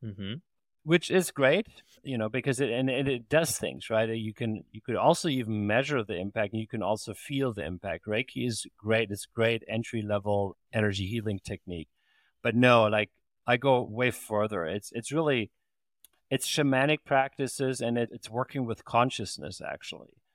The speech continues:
Speaker 2: So it's hard to describe, but it, it's, it's way more powerful. I also don't need to touch someone. Like, I can literally be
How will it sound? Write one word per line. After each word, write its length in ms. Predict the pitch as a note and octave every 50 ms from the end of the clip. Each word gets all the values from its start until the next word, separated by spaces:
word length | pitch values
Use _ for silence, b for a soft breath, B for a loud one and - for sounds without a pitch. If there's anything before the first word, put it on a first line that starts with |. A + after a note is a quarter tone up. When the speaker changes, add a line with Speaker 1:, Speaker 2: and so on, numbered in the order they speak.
| _ _ -
Speaker 2:
So 600 | - - - A2+ G#2+ G#2 G#2 G2+ G2 F#2+ F#2 - _ _ _ _ _ _ _ _ -
it's 160 | - B2 - -
hard 180 | - C#3+ C#3+
to 100 | C3+ B2
describe, 460 | A2 A2+ - - - B2 A#2+ A#2 A2
but 140 | - A2 G#2
it, 120 | A2 A2 G#2
it's, 300 | G#2 A2 - - - - -
it's 180 | A2+ A2 - - - -
way 220 | G#2 A#2+ B2+ C3+ C3+
more 200 | B2+ B2+ B2 A#2+
powerful. 540 | - - - A2+ A2+ A#2 A2 - - F#2+ F2+
I 160 | E2 A#2 B2
also 260 | B2 B2+ B2 - C#3
don't 200 | A#2 A#2+ A#2+ B2
need 100 | A#2+ A#2
to 100 | G#2 G#2
touch 360 | - - - C#3+ C#3 - -
someone. 520 | - - - G#2+ E2 C#2+ C#2 C#2 - E2+ F2+
Like, 220 | G2 F#2 F#2+ F#2+ F#2+
I 140 | F2+ G#2+ A#2
can 280 | - - A#2 A2 A2
literally 380 | G#2+ G#2+ G#2+ A2 A2 A2 G#2+ G#2
be 440 | G2 - G2+ G2 G#2 G#2 G2+ G2